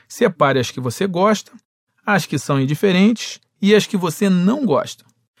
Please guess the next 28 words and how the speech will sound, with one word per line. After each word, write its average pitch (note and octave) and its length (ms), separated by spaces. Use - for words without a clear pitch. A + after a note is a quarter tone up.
Pronto, G3 400
olhe B3+ 260
para F3+ 240
todas F3+ 460
elas F3 460
e, C#3+ 200
num D3 300
gesto F#3+ 640
de C#3+ 160
inteligência, E3 960
passe G#3 360
a F3 40
gostar E3 500
de F#3 180
todas, E3 680
pois D3 160
caso G#3 340
contrário D#3 560
você D3+ 320
terá C#3 300
uma C#3 160
diminuição C3 800
de G#3 80
rendimento E3 640
nas C3+ 240
que C#3+ 100
não C#3 220
gosta A#2+ 480